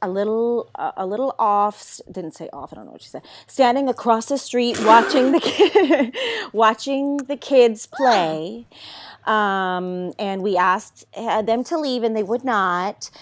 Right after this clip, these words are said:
So we just moved them to the, we moved them into the other side of the yard."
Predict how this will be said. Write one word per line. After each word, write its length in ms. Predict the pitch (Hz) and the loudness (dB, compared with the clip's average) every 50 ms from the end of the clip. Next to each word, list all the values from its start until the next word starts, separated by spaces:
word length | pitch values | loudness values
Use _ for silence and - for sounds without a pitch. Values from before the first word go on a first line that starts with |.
| - - | -20 -20
So 240 | - - - 233 220 | -8 0 4 4 4
we 180 | 202 214 226 220 | 4 2 0 -2
just 240 | 254 247 233 - | -2 -2 -2 -2
moved 240 | 220 226 240 233 208 | -2 0 0 0 0
them 220 | 220 247 247 247 233 | -2 -2 -2 -4 -4
to 160 | - 254 220 | -6 -8 -6
the, 400 | 190 226 214 214 214 214 220 - _ _ - - _ _ | -6 -6 -6 -4 -6 -8 -10 -12 _ _ -20 -20 _ _
we 120 | 220 247 226 | -4 -2 0
moved 200 | 226 233 214 220 | 0 -2 0 0
them 160 | 262 254 254 | 0 0 0
into 220 | 247 247 240 269 | -2 -2 -4 -6
the 160 | 220 247 240 | -4 -2 0
other 200 | 226 233 240 254 | 0 0 0 -4
side 300 | 240 - 247 226 220 220 | -4 -4 -2 -2 -2 -2
of 140 | 240 233 226 | -4 -6 -6
the 80 | 262 269 | -6 -4
yard." 720 | 233 240 208 185 175 170 170 170 170 180 196 220 233 - | -2 0 0 0 0 -4 -4 -6 -6 -6 -6 -8 -10 -12